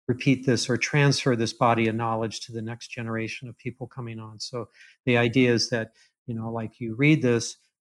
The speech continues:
but also you want to, when they say, "When a teacher is ready, students will appear." So it's the idea that this, this kind of exchange of knowledge and transcendental consciousness will kind of go on. But I really feel landscape architecture is a real conduit for that. It's one of the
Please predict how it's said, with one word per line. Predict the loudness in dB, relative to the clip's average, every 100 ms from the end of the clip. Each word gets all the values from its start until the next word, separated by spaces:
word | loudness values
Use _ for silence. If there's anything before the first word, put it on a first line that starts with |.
| 0
but | 4
also | 4 4 2 2
you | 2 -2
want | -2 0 -2
to, | -4 -4
when | -2 -2
they | -2
say, | 0 0 0
"When | 0
a | -4
teacher | 0 4 4 4 2
is | 0 -2
ready, | -4 -4 -6 -8 -12 -12
students | -6 0 2 2 -4
will | -4 -4
appear." | -4 -8 -10 -10 -12
So | -12 -10
it's | -8 -4
the | -2
idea | -2 -4 -6
that | -8 -14
this, | -18 -18 _ _ _
this | -20
kind | -10 -8
of | -8 -14 _ _ _
exchange | -10 -2 2 2 2
of | -4 -4
knowledge | 2 4 4 2 -2 -6
and | -14 -14 -16 -12
transcendental | -8 -6 -6 -6 -6 -8 -12 _ -16
consciousness | -14 -12 -12 -12 -14 -16 -16
will | -16 -18 _ _ _ _
kind | -2 0
of |
go | 2 4
on. | 4 4 0
But | -6
I | -4
really | -2 -2 -2
feel | -2 -4
landscape | -2 -6 -4 -4
architecture | -4 -6 -10 -14 -8
is | -6
a | -6
real | -6
conduit | -8 -8 -2 2 2 0 -6 -16
for | -6 -4
that. | -4 -4
It's | -8 -10
one | -6 -4
of | -4
the | -6 -8